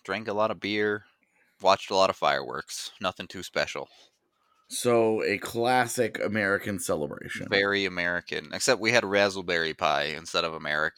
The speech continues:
Speaker 1: or instead of apple pie, so.
Speaker 2: I went to a friend's house, uh, and we had cherry pie.
Speaker 1: Hmm.
Speaker 2: And I thought, "Huh, that's not apple."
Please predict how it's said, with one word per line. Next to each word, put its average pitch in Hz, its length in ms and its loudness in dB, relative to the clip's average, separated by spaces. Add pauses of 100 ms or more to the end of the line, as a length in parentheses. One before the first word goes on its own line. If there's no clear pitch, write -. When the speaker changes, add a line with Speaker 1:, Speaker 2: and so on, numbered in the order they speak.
Speaker 1:
or 85 80 -2
instead 80 280 -4
of 78 100 -4
apple 73 300 0
pie, 71 400 -2
so. 76 360 -6 (640)
Speaker 2:
I 190 540 6 (160)
went 156 480 0
to 147 540 4
a 123 480 4
friend's 139 560 0
house, 113 680 0 (240)
uh, 107 460 4
and 104 240 0
we 120 140 2
had 120 240 2
cherry 156 320 2
pie. 104 400 -2 (420)
Speaker 1:
Hmm. 220 140 -8 (600)
Speaker 2:
And 117 140 0
I 123 140 6
thought, 123 420 6 (600)
"Huh, 311 280 -4 (1040)
that's 120 340 -2
not 95 280 -2
apple." - 440 -4